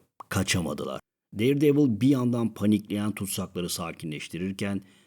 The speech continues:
diğer yandan birinci bölümde kulağına gelen telsiz konuşmalarının frekansını hatırlıyor. İmdat sinyalini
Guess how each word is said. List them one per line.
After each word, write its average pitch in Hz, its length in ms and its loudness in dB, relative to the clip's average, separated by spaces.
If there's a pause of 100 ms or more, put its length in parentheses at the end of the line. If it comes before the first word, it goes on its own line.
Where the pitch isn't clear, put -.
(160)
diğer 117 280 4
yandan 107 580 0
birinci 127 460 4
bölümde 143 420 4
kulağına 135 500 0
gelen 139 500 -2
telsiz 131 540 -4
konuşmalarının 92 800 -2 (280)
frekansını 92 680 -4
hatırlıyor. 73 500 -10 (380)
İmdat 107 400 6
sinyalini 82 600 -4